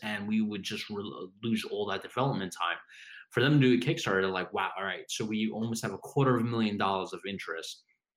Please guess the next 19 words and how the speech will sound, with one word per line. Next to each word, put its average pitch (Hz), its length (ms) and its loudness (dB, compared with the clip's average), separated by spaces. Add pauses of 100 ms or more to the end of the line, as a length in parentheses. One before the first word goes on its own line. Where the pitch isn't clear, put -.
(600)
Let's 123 320 2
assign 110 300 2
a 110 40 0
couple 110 240 -4
more 101 220 -2
guys 95 380 0
to - 80 -14
this 90 240 -6
because, 87 680 -6
you 98 100 -6
know, 87 300 -8 (140)
the 90 80 -8
stretch - 320 -2
goals 92 280 -2
are 92 80 -4
getting, 87 380 -4
uh, 80 300 -6
locked 87 300 0
down, 90 380 0